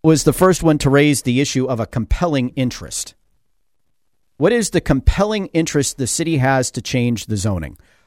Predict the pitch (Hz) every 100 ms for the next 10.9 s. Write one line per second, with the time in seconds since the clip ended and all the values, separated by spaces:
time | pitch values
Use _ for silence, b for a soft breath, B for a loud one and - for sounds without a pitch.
0 | - 127 185 - 143 147 180 180 _ _
1 | _ _ _ - 139 135 202 156 160 156
2 | 147 139 127 147 127 117 113 98 123 120
3 | 92 87 - _ 123 196 196 95 143 160
4 | 180 135 117 - 139 117 131 117 110 92
5 | 127 113 85 73 - _ _ _ _ _
6 | _ - 151 151 147 175 156 240 233 226
7 | - - 175 - 196 175 165 143 151 -
8 | 175 156 160 147 151 151 208 196 151 160
9 | 165 160 160 156 165 151 151 - 147 151
10 | 143 143 135 127 135 131 127 123